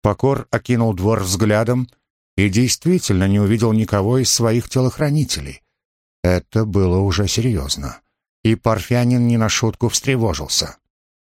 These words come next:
Вахрам отослал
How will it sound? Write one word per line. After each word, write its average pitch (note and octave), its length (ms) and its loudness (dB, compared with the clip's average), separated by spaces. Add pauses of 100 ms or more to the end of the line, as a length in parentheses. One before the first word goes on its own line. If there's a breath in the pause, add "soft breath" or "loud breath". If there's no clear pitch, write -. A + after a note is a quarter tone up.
(920)
Вахрам D#2+ 840 -2
отослал D2+ 680 -6